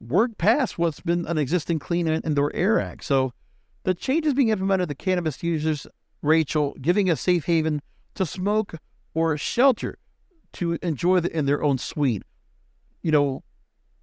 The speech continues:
when you look at that, what, what have you seen as being done that could make that all be legal for anybody to smoke if they want in the hotel or outside as they want?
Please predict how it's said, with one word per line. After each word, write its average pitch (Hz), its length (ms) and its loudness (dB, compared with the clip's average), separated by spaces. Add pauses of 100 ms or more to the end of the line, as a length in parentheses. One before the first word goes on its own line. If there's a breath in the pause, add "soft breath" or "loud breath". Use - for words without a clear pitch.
when 151 160 0
you 185 100 0
look 208 140 2
at 190 120 4
that, 160 180 4
what, 170 240 -2
what 208 120 2
have 269 80 2
you 208 120 2
seen 190 240 0
as 160 80 -2
being 170 240 -2
done 165 320 0 (320)
that 165 280 2
could 170 160 2
make 160 280 -2
that 151 240 2 (100)
all 160 540 0 (380)
be 170 500 -2 (240)
legal 170 500 2
for 147 160 -2
anybody 135 320 2
to 117 80 -2
smoke 131 380 -2 (340)
if 151 180 -4
they 165 140 -2
want 226 300 0 (440)
in 208 140 2
the 185 80 2
hotel 139 580 2 (360)
or 135 260 2
outside 123 560 2
as 101 80 -2
they 101 120 -4
want? - 220 -10